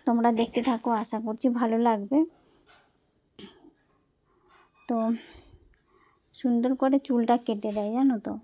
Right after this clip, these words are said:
আর আমার মেয়েকে বলে দিল চুলের যত্ন নিয়ে, আর কী কথা সব কিছুই বলে দেয়, যে এরকম করে যত্ন নিতে হবে, বড় চুল রাখলে হেনা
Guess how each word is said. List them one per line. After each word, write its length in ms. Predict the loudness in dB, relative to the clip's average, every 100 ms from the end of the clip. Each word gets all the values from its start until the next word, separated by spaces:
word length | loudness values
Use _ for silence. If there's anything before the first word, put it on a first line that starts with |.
| -10
আর 280 | -6 -4 -2
আমার 240 | 2 2
মেয়েকে 420 | 2 2 2 2
বলে 300 | 2 4 4
দিল 240 | 4 2 2
চুলের 340 | 0 -2 -2
যত্ন 380 | 0 -2 0 0
নিয়ে, 180 | 2 0
আর 120 | -2 -2
কী 180 | -4
কথা 320 | -2 -2 -2 -4
সব 200 | -4 -6
কিছুই 240 | -2 4 4
বলে 320 | 4 0 -4
দেয়, 200 | -4 -4
যে 240 | -6 -4
এরকম 480 | -2 0 -2 -2 -2 -4 -10 -18 -10 -2
করে 200 | 0 2
যত্ন 380 | 2 2 2 0
নিতে 260 | 0 0
হবে, 200 | 0 0 0
বড় 240 | 2 0
চুল 180 | 0 -2
রাখলে 340 | 0 0 -2
হেনা 340 | -4 -2 -2